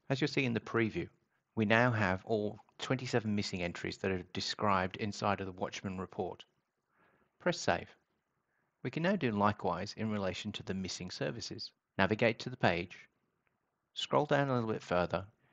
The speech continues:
copy the content underneath the content label, and copy. Move back to your dashboard, add a card, search for and select Markdown Card. Delete the content,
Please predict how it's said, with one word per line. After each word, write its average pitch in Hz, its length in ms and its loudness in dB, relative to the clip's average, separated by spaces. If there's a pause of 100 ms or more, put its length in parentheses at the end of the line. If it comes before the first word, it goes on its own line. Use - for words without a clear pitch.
(340)
copy - 260 2
the - 100 -2
content - 600 -2 (260)
underneath 110 640 0 (100)
the 90 440 0
content 101 640 -4
label, 87 440 -2 (1000)
and 135 120 -2
copy. - 340 2 (420)
Move 98 180 -4
back - 160 6
to - 100 -6
your 123 60 0
dashboard, 101 560 2 (880)
add 90 140 -2
a - 20 -2
card, 98 420 2 (1000)
search - 280 0
for 107 220 -2
and 107 100 -2
select 90 440 -2 (160)
Markdown 87 400 0
Card. - 320 -8 (3250)
Delete 90 280 0
the - 60 -10
content, 110 540 2